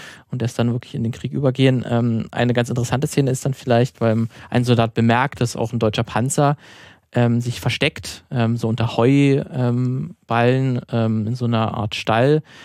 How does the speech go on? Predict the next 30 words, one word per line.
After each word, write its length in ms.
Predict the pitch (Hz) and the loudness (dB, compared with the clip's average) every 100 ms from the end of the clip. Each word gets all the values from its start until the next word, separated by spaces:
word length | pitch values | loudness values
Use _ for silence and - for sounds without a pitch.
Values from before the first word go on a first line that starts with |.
| - - | -20 -6
versteckt, 280 | 123 139 | -2 -2
zwar 140 | - - | -2 -2
gut 160 | 127 | -2
sichtbar 320 | 151 147 151 135 | -2 0 2 2
ist, 100 | 135 | 2
aber 540 | 120 117 113 113 - - | 2 4 4 2 0 -4
man 120 | 120 | -2
kann 160 | 123 | 0
ihn 240 | 123 123 113 | 2 2 2
mal 260 | 117 113 | 2 0
kurz 280 | 113 131 123 | 0 -2 -2
übersehen 540 | 123 110 113 117 139 131 | 0 2 4 4 4 0
im, 320 | 123 120 113 | 0 0 -2
im, 240 | 120 110 | -2 -2
im 120 | 127 120 | -2 -4
Gefecht. 440 | 120 139 160 - - - - - - | 0 0 0 -4 -20 -20 -20 -20 -2
Er 160 | 123 117 | 0 2
das 280 | 120 - | 0 0
auch 340 | 131 117 - - _ 330 | 0 -2 -4 -20 _ -8
seinem, 640 | - 113 113 110 110 123 | 0 2 2 0 -2 -6
sein-, 460 | - 113 113 113 110 | -2 0 2 0 0
seiner 240 | 110 113 | 0 0
Seite 260 | 113 107 104 | 0 0 -2
auch 120 | - | 0
mitteilt, 640 | 180 - 117 117 135 - - | -2 0 0 2 2 -2 -4
ähm, 500 | 117 113 110 127 139 | -2 0 -2 -4 -8
sein, 320 | - 110 110 - | -4 -4 -2 -4
ein 280 | 113 131 - _ _ - | -4 -6 -10 _ _ -2
U-S-amerikanischer 680 | 120 123 123 110 110 113 110 | 0 0 0 -2 -2 -4 -4
Panzereinheit, 840 | - 123 - - 117 123 123 135 | -4 -2 -4 -2 -2 0 0 0